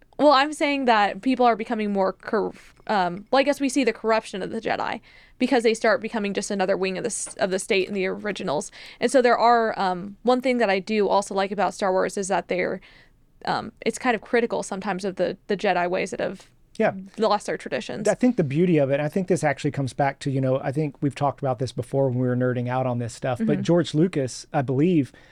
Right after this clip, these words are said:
Speaker 2: one of his parents was raised within the Methodist Church and one of his parents was a Buddhist. And you sort of see this conflict when you think about the way the Jedi interact, and some of the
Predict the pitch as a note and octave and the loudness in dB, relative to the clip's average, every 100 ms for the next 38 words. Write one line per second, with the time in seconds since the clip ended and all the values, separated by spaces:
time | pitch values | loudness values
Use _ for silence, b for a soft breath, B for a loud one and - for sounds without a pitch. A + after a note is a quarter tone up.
0 | b - E3+ F3 D#3 - D3 C#3+ - C3+ | b 2 2 2 0 0 0 0 -2 -4
1 | C3+ C#3 C3 - C3+ C3+ C3 C3 C3+ A#2+ | 0 0 0 -2 -2 0 0 0 -2 -4
2 | - C#3 A#2+ C3 C3 B2 A#2+ - B2 A#2+ | -4 -4 -4 -4 -2 -4 -6 -6 -6 -4
3 | A#2+ A2+ C3+ C3+ B2 - B2+ B2 D#3 C3+ | -6 -2 0 0 0 -4 -4 -2 0 0
4 | - D3 B2+ A#2+ - C#3 C3 - A#2+ C#3 | 0 0 0 -2 -4 -4 -2 -4 -4 -2
5 | B2 B2+ B2 B2+ A#2+ B2 - C3 A#2+ A#2 | -2 -2 -4 -2 -2 -4 -6 -2 -2 -2
6 | A2+ B2 A#2 A#2 A#2+ _ _ _ _ _ | -2 -2 0 -2 -6 _ _ _ _ _
7 | _ - B B - B2+ C3 E3 C3 C#3+ | _ -20 B B -4 0 2 2 0 -4
8 | B2+ - C#3+ C3 C3+ | -6 -2 0 0 -2